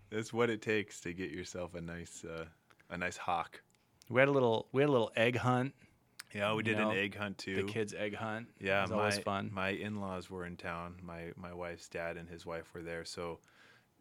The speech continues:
Speaker 1: they, they enjoyed that, and we, we dropped a couple hints and Papa Kelly threw ten bucks into the golden egg, so Isla was
Speaker 2: Oh,
Speaker 1: pretty
Speaker 2: yeah.
Speaker 1: pumped. She
Speaker 2: Oh,
Speaker 1: came
Speaker 2: yeah.
Speaker 1: running into the room with a five dollar bill in each hand.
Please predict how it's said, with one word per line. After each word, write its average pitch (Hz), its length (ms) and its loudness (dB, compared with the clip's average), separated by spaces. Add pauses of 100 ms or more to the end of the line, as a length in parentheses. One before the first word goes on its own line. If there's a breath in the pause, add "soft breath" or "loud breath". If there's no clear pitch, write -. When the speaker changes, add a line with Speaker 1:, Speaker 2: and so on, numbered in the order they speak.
(180)
Speaker 1:
they, 90 300 -4 (160)
they 90 140 -6
enjoyed 85 380 -6
that, 85 240 -2
and 80 240 -8 (280)
we, 92 320 -6
we 98 140 -8
dropped 92 280 -2
a 98 60 -6
couple 92 300 -6
hints 92 400 -6
and 82 240 -8 (440)
Papa 87 280 -4
Kelly 87 500 -6 (600 soft breath)
threw 95 160 -4
ten 92 260 -4
bucks 92 360 -2
into 87 180 -6
the 87 100 -4
golden 85 400 -4
egg, 82 300 -2
so 85 160 -6
Isla 87 260 -2
was 85 180 -6
Speaker 2:
Oh, - 40 -20
Speaker 1:
pretty 98 280 0
Speaker 2:
yeah. 101 240 0
Speaker 1:
pumped. 98 360 0 (220)
She - 80 -8
Speaker 2:
Oh, 117 100 -2
Speaker 1:
came 110 80 0 (100)
Speaker 2:
yeah. 104 120 2
Speaker 1:
running 104 280 4
into 101 160 0
the 92 100 0
room 101 180 2
with 95 100 2
a 87 60 0
five 92 280 2
dollar 90 260 2
bill 92 220 0
in 85 100 -6
each 90 240 -6
hand. 85 440 -6